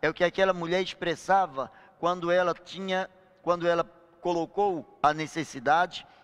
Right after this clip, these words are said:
de ter o homem de Deus dentro da sua casa. Que tipo de pessoas estão dentro da sua casa?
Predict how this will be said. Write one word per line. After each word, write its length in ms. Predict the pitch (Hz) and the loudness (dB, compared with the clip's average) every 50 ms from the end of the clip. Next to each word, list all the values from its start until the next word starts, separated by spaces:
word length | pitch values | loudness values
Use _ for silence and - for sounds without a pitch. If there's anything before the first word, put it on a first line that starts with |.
| _ _ - | _ _ -12
de 160 | - 160 165 | -10 -10 -10
ter 540 | - _ _ - 233 240 269 294 320 302 254 | -10 _ _ 4 4 6 6 4 2 0 -2
o 120 | 214 196 | -2 0
homem 380 | 202 220 247 269 269 247 233 208 | 0 2 2 0 0 -2 -6 -6
de 160 | 165 156 160 | -6 -8 -8
Deus 460 | 127 147 180 202 214 220 202 - - - - | -2 0 0 0 0 -2 -6 -12 -18 -12 -4
dentro 680 | - 185 190 190 185 185 175 - - 185 190 185 170 - - - - _ _ | -2 -2 -2 -2 -4 -6 -10 -10 -6 -4 -4 -4 -4 -8 -14 -20 -20 _ _
da 140 | - 165 156 | 0 0 0
sua 240 | - - 156 143 | -2 -4 -4 -4
casa. 460 | 135 - - 135 131 131 117 107 113 - - - - _ | -4 -2 -2 0 0 -2 -2 -6 -12 -14 -14 -20 -20 _
Que 140 | - 208 202 | -6 -6 -6
tipo 400 | - - 262 311 320 - - 226 | -6 -6 -6 -6 -6 -6 -8 -8
de 120 | 180 196 | -8 -8
pessoas 760 | - - 175 165 151 - - 196 208 220 220 226 220 202 165 | -6 -4 -4 -4 -4 -6 -4 -2 0 0 2 0 -2 -4 -6
estão 420 | 180 170 - - - 202 208 202 | -8 -10 -8 -2 -2 -2 -2 -2
dentro 600 | 190 156 147 180 190 202 202 190 185 - 185 190 | -6 -6 -4 -4 -4 -4 -4 -8 -12 -10 -10 -4
da 160 | 180 170 165 - | -2 -2 -2 -2
sua 360 | - - - 175 180 180 170 | -4 -8 -6 -2 -2 -2 -2
casa? 680 | - _ - 151 156 160 151 120 107 120 151 151 135 | -4 _ 2 2 4 4 2 0 -2 0 2 2 2